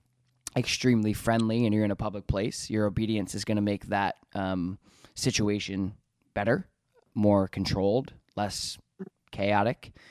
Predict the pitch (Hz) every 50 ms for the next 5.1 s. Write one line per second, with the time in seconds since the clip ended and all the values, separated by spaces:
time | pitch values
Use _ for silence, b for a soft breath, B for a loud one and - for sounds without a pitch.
0 | B B B B B B B B B 123 120 117 110 107 - 117 117 110 101 120
1 | 117 117 113 107 - 113 95 - 123 123 120 127 123 117 - 113 120 117 107 107
2 | 98 98 107 107 107 107 104 101 107 104 104 104 104 95 113 117 139 - - 110
3 | 98 - 110 90 90 101 95 95 104 92 - - - 101 92 - - 104 92 -
4 | 104 104 - - - 107 90 - 117 113 - - 113 104 98 101 98 90 98 98
5 | 98